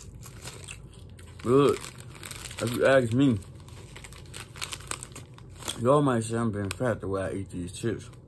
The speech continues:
But who, if there's somebody out there that eat their chips like this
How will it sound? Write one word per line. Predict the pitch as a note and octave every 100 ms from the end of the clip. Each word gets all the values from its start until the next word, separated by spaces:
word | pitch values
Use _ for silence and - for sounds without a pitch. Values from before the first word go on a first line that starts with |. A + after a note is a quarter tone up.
| - - - - - - - - - - - - -
But | F#2+
who, | A#2 E3+ D#3
if | G#2 A2+
there's | C#3+ D#3+
somebody | G#3+ F3+ E3+ D#3
out | C3 C3+
there | D3 A2 - - - -
that | F#2 F2+
eat | A2+ A#2+
their | B2
chips | A#2 - A#2+ B2
like | A#2+
this | C3 C3